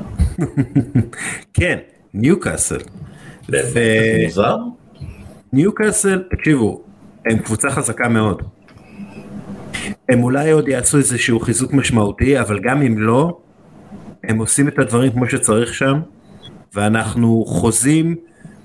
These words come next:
Speaker 1: בהתפתחות איטית ודי מפחידה של כוח עצום בשנים הקרובות, אה, לצערי, יש לומר, אבל הם קבוצה לג'יט,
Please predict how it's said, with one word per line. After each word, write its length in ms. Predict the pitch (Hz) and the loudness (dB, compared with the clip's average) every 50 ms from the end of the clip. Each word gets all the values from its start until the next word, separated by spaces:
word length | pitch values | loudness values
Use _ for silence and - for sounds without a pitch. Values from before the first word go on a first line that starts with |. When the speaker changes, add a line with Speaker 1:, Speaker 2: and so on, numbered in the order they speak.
| _ - | _ -2
Speaker 1:
בהתפתחות 760 | 98 110 110 107 - - - 131 - - - 110 - - - - - | 0 0 0 0 -2 -2 -2 -2 -2 0 0 0 0 -2 -6 -2 -2
איטית 460 | 117 - - - 160 180 180 - - - - - - - - - - - - - - | -2 0 2 2 2 2 2 2 0 -2 -2 -2 -4 -16 -20 -20 -20 -20 -20 -16 -12
ודי 320 | 90 92 104 - 131 139 | -8 -8 -4 0 0 2
מפחידה 600 | 156 175 170 - - 123 - - 131 127 113 113 117 - - _ _ _ _ - - | 2 0 -2 -4 -4 -4 -2 0 0 0 0 -2 -4 -8 -14 _ _ _ _ -20 -12
של 240 | - - - 120 101 | -2 0 0 0 0
כוח 360 | - - 143 139 143 139 - | 0 0 2 2 2 2 -2
עצום 460 | 120 - - - 139 135 120 101 85 - - _ - | -4 -2 -2 2 2 2 2 0 -4 -8 -14 _ -4
בשנים 460 | - 101 - - 113 101 110 110 107 | -4 -2 -2 0 0 2 2 2 2
הקרובות, 540 | 104 104 - - 95 90 98 117 143 175 - - - - - - - 104 101 - 113 | 2 0 -4 -6 -4 0 2 4 4 2 0 -4 -16 -20 -18 -10 -8 -8 -6 -2 0
אה, 420 | 113 113 113 110 110 107 110 107 107 | 2 2 2 2 4 4 2 2 2
לצערי, 520 | 110 113 - - - 120 117 120 127 165 | 2 0 0 2 0 2 2 2 2 2
יש 300 | 165 131 104 104 101 - | 2 2 2 0 0 0
לומר, 420 | - 92 87 90 90 95 117 156 180 - _ _ - - - - - - - - - - - | 0 0 0 0 0 0 0 -2 -2 -4 _ _ -20 -20 -20 -20 -20 -20 -20 -20 -14 -6 -4
אבל 480 | 95 95 90 104 107 107 107 107 107 104 - | -4 -2 0 0 2 2 4 2 2 2 0
הם 240 | 110 110 107 104 | 2 2 2 2
קבוצה 800 | 101 - - 104 104 - - - - 143 139 143 147 151 151 151 - - - _ _ - _ - - - - - - - - - - - - - _ - | 0 -4 -6 -8 -6 -4 -2 -2 0 0 0 0 0 0 -2 -4 -6 -10 -16 _ _ -20 _ -20 -20 -20 -20 -20 -20 -20 -20 -20 -20 -20 -20 -18 _ -4
לג'יט, 600 | 98 107 110 104 95 - - - 113 - - - | 0 0 0 -2 -2 -2 2 2 2 0 0 -2